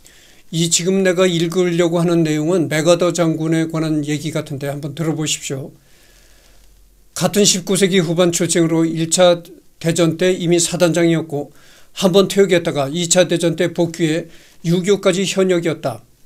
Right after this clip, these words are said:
우리나라에서는 태평양 전쟁부터 인천 상륙 작-, 작전 정도까지 알려져 있고 알고 보면 짬밥이 상상을 초월한다. 어느 정도 짬밥이냐면 영미 연합군 총사령관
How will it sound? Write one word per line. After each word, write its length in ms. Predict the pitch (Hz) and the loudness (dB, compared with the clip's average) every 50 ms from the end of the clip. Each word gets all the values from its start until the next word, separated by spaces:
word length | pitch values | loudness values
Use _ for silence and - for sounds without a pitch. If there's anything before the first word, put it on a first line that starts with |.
| - - - _ _ _ _ - | -20 -20 -20 _ _ _ _ -6
우리나라에서는 760 | 170 170 170 196 202 196 185 180 196 175 202 202 202 202 196 | -2 0 2 2 4 4 4 4 2 2 2 2 2 0 -2
태평양 560 | - - - - 185 175 175 175 175 175 165 | -6 -12 -4 -2 0 2 2 2 0 0 -2
전쟁부터 680 | 165 165 165 156 165 156 143 160 160 165 156 156 156 - | 0 -2 0 0 -2 -2 -4 -6 -6 -4 -4 -4 -6 -4
인천 420 | 175 165 180 170 - 180 175 170 | -4 -4 -2 -2 0 0 0 0
상륙 420 | 170 - 175 170 160 165 160 165 - | 0 0 0 2 2 2 0 -2 -4
작-, 180 | 165 160 147 147 - - _ - | -6 -6 -6 -10 -12 -20 _ -4
작전 440 | - 160 156 151 - 196 190 185 | -2 -2 -2 -2 0 2 2 2
정도까지 540 | 170 170 165 165 170 160 165 180 170 151 185 | 0 0 0 -2 -2 -2 -2 -2 0 2 0
알려져 360 | 160 131 151 160 170 165 180 | 0 0 0 -2 0 0 0
있고 480 | 170 147 147 - 143 147 156 170 165 - _ _ _ _ _ _ _ - - - - - - - - - - | -2 -2 -2 -6 -6 -6 -6 -6 -8 -14 _ _ _ _ _ _ _ -20 -20 -20 -20 -20 -20 -20 -20 -10 -2
알고 340 | 156 170 180 151 180 175 170 | 0 0 2 2 0 2 2
보면 320 | 190 185 196 202 202 196 | 2 4 4 4 4 4
짬밥이 420 | - 190 175 170 185 180 170 190 | 2 2 2 4 0 0 0 2
상상을 480 | 180 - - - 208 180 185 196 202 196 | 0 0 0 0 -2 -2 0 0 0 0
초월한다. 600 | 190 - - 185 165 151 135 - 120 - - - _ _ _ _ _ _ - _ _ _ - | -2 -4 -4 -4 -4 -4 -6 -8 -10 -12 -14 -20 _ _ _ _ _ _ -20 _ _ _ -2
어느 240 | 165 170 175 185 175 | 0 2 2 2 2
정도 360 | 196 190 190 185 190 190 190 | 2 0 2 0 0 -2 2
짬밥이냐면 840 | 208 185 170 165 175 175 175 175 180 175 170 160 143 156 - 233 180 | 0 0 0 2 0 0 0 0 -2 -2 -2 -2 -2 -4 -6 -4 0
영미 460 | 165 165 170 180 190 196 190 175 160 | 2 2 4 4 4 2 2 2 0
연합군 500 | 156 160 170 175 165 165 - 190 185 175 | 2 2 2 2 0 -2 -2 -4 -2 -2
총사령관 840 | - - 196 175 165 165 170 170 170 160 160 151 147 151 160 - | -2 -2 0 -2 0 0 0 0 0 -2 -2 -2 -2 -2 -4 -6